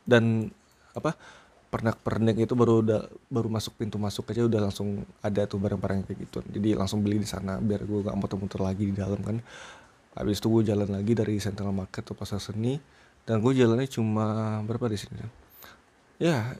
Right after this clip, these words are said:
eh, jalan delapan ratus meter bolak-balik, teman-teman, ya. Nah, habis itu dari Central Market tuh gue, karena pesawat gue masih lama kan,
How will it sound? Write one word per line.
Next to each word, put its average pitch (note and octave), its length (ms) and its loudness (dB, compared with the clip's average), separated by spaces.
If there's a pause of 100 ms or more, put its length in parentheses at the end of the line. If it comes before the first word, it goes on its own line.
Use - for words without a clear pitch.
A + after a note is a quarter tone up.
eh, B2 300 -2
jalan A#2+ 480 6 (560)
delapan A#2 400 -2
ratus - 160 -8
meter A#2 240 -2
bolak-balik, G#2 640 0
teman-teman, G2+ 480 -6
ya. A2+ 60 -8 (1500)
Nah, A2 500 4
habis G#2 240 -2
itu D3 680 -2
dari A2+ 160 0
Central G#2 320 -2
Market G2+ 240 -4
tuh B2+ 160 0
gue, A#2+ 80 -2 (640)
karena G#2 320 0
pesawat G#2 320 -2
gue G#2 80 0
masih G2 240 -4
lama G#2 320 -2
kan, A2 240 -6